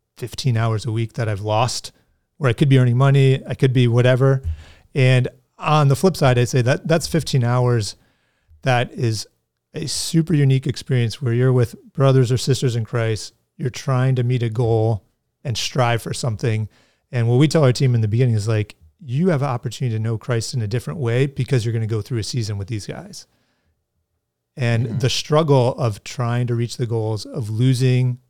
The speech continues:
Speaker 1: responding to disappointment, or succeeding and not getting prideful or
Speaker 2: Yeah.
Speaker 1: arrogant,
Speaker 2: Yeah.
Speaker 1: conceited, and the sharpening, you know, we talk about iron sharpens iron a lot, but that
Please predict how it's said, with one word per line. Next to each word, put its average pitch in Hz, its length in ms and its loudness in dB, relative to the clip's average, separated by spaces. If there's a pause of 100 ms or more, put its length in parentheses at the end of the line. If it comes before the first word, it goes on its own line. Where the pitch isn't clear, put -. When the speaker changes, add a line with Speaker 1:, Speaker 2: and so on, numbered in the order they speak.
Speaker 1:
responding 120 500 -2
to 117 60 -2
disappointment, 117 600 -2 (300)
or 139 140 4
succeeding 165 840 2 (580)
and 127 160 0
not 127 220 2
getting 127 260 2
prideful 123 420 2
or 127 340 2
Speaker 2:
Yeah. 123 80 2
Speaker 1:
arrogant, 120 440 2
Speaker 2:
Yeah. - 20 -20
Speaker 1:
conceited, 123 600 0 (640)
and 127 380 2
the - 180 -6
sharpening, 143 760 -2
you 147 120 -4
know, 120 120 -2
we 120 80 -2
talk 117 180 -2
about 113 180 -2
iron 113 200 0
sharpens 117 360 -4
iron 113 200 0
a 107 80 -4
lot, 123 280 -2
but - 380 -4
that 123 320 -2